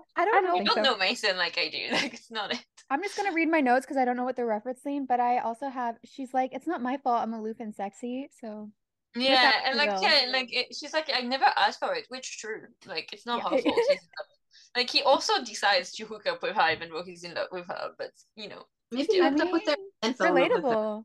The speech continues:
Speaker 4: You're not Mason.
Speaker 3: And
Speaker 4: You're not
Speaker 3: then
Speaker 4: what we do. <laughs>
Speaker 3: we get the nausea that strikes, and I love, this is my Rosemary heart that's speaking, but I love how the first person Rose turns to in times of trouble is Mare, and, like, she's basically the only person she trusts with knowing things,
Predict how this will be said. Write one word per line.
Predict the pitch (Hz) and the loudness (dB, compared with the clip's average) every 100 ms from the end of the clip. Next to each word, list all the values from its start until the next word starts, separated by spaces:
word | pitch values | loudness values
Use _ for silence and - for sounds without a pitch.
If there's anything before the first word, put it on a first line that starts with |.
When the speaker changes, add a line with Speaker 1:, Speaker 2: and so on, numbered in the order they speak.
| - | -4
Speaker 4:
You're | 427 | -2
not | 214 | 0
Mason. | 185 - 208 254 - _ _ _ _ _ | -2 -2 -4 -4 -8 _ _ _ _ _
Speaker 3:
And | 262 | -6
Speaker 4:
You're | 233 254 | 0 4
not | 294 | 6
Speaker 3:
then | 359 427 | 4 2
Speaker 4:
what | - _ | -10 _
we | - 196 | -2 2
do. | 220 302 - - | 2 0 -8 -20
<laughs> | _ _ - | _ _ -6
Speaker 3:
we | 254 311 | -2 2
get | 339 302 | 0 0
the | 277 | -2
nausea | 247 254 277 254 | 0 0 2 2
that | 247 | -2
strikes, | - 214 214 - - | -2 -4 -4 -10 -4
and | 196 196 - | 0 0 0
I | 220 226 | -2 2
love, | 262 254 | 0 0
this | 214 240 | -10 -16
is | 277 | -4
my | 240 | -4
Rosemary | 196 180 180 226 220 208 214 | -2 -2 -2 -2 -2 0 0
heart | 214 202 196 - 190 | 4 6 6 2 -8
that's | 185 - | -14 -12
speaking, | 190 214 214 | -10 -8 -4
but | 185 - | -4 0
I | 202 | 0
love | 196 214 | 2 2
how | 254 196 190 | 2 0 0
the | 190 | -8
first | - 185 - | -4 -6 -6
person | - 170 - 214 | -4 -4 -6 -10
Rose | 165 175 190 | -8 -8 -6
turns | 160 180 - | -6 -6 -10
to | 208 | -10
in | 214 - 185 185 | -10 -6 -8 -6
times | 190 185 185 | -2 0 -2
of | 175 - | -8 -6
trouble | 185 175 180 | -4 -2 -4
is | 165 175 | -4 -2
Mare, | 165 165 - | 0 0 0
and, | 190 | -4
like, | 180 180 | -4 -4
she's | 202 190 | -12 -6
basically | 180 185 - 202 | -6 -6 -10 -12
the | 185 185 | -10 -10
only | 180 170 | -8 -6
person | 175 175 185 | -4 -4 -6
she | - 180 | -12 -10
trusts | - 160 - | -8 -8 -8
with | 165 165 - _ _ _ - | -8 -10 -12 _ _ _ -14
knowing | 196 190 175 190 | -6 -2 -2 -6
things, | - 175 202 208 196 | -4 -4 -4 -14 -18